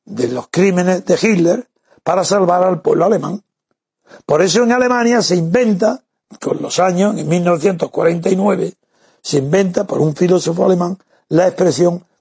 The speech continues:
patriotismo constitucional. Porque allí no se puede hablar de patriotismo alemán. A eso se le llama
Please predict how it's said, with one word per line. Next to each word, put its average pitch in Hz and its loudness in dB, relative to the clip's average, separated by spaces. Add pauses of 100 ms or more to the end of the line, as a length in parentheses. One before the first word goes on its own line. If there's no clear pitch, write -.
(100)
patriotismo 170 0
constitucional. 165 -2 (480)
Porque 175 0
allí 170 2
no 247 2
se 269 0
puede 285 2
hablar 190 0
de 175 0 (220)
patriotismo 185 2
alemán. 175 0 (720)
A 160 -2
eso 220 0 (320)
se 151 0
le 139 4
llama 180 0